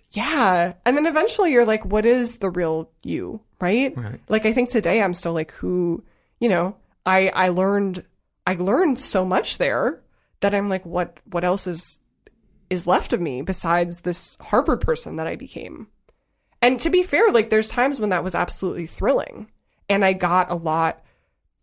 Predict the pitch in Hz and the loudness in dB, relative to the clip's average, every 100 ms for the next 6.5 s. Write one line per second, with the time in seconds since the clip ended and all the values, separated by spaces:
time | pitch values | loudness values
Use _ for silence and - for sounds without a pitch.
0 | - 247 156 190 180 220 - 175 185 254 | -2 0 2 2 2 2 0 -2 2 2
1 | 196 160 - 165 165 185 262 - - - | 2 2 0 -2 -2 0 -2 -4 -8 -2
2 | 185 180 175 - 165 190 - 202 208 262 | 0 0 0 -2 -2 -2 -2 0 0 -2
3 | - - - _ _ _ - 196 185 190 | -4 -6 -10 _ _ _ -4 0 2 4
4 | 185 175 170 180 - 175 156 165 - 202 | 4 2 2 0 -2 -6 -6 -6 -2 0
5 | 190 185 180 185 185 180 170 - 202 196 | 2 0 -2 -2 -2 -4 -4 -2 -2 2
6 | 220 - 240 320 | 0 2 2 2